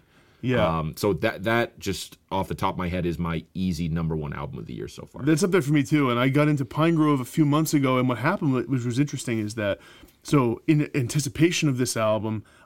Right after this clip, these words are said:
Speaker 1: I just started listening to Pine Gro-, Pine Grove in general. I listened to everything so far, which is their collection of just every song they had done to that point. And I would, like, fell in love with a, a lot on that. Like, the Angelina is on there, really good song.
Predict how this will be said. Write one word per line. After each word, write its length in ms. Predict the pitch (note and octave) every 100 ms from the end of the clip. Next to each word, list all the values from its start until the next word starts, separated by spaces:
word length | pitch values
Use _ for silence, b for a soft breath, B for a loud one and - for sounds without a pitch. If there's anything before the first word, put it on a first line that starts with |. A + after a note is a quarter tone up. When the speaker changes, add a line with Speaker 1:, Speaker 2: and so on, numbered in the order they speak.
| -
Speaker 1:
I 80 | D3+
just 180 | D3+ -
started 220 | F3+ C3+
listening 320 | D3+ E3 D3
to 40 |
Pine 260 | C3 C#3+ C#3
Gro-, 240 | C#3+ C3+ -
Pine 200 | B2 B2+
Grove 360 | B2+ A#2 A2+ G#2
in 160 | C#3 B2+
general. 340 | C3 B2+ A2
I 40 | A2+
listened 280 | B2 C3
to 80 | -
everything 340 | C3 C#3 A#2+ A2+
so 160 | A#2+
far, 300 | G#2+ C3 A#2
which 160 | G#2 G2+
is 80 | A2+
their 100 | A#2
collection 460 | - A2+ A2+ - A#2
of 80 |
just 220 | G#2+ A2 -
every 200 | B2 B2
song 280 | - A2+ A#2
they 100 | G#2+
had 120 | A2
done 160 | G#2+ F#2+
to 60 |
that 200 | G#2 F#2+
point. 300 | - B2 G2 B B B B -
And 200 | D#3 -
I 220 | B2 B2 - -
would, 260 | C3+ C#3+
like, 240 | C3 B2+ -
fell 240 | - D#3
in 120 | A#2+ A2
love 240 | D3 C3
with 260 | B2 - -
a, 120 | - B2+
a 120 | B2+
lot 420 | A2+ A2 C#3+ B2+
on 200 | A2+ A2+
that. 340 | A#2+ G#2+ - -
Like, 220 | C#3 A2+
the 380 | C#3 A#2+ A2+ A2+
Angelina 640 | C#3+ C3+ A#2+ C#3 C#3+ C3+
is 140 | B2+ A#2
on 220 | A#2+ A#2
there, 240 | A#2 A#2
really 300 | A#2 B2+ B2
good 180 | A#2+ A2+
song. 440 | - A#2 A2+ A#2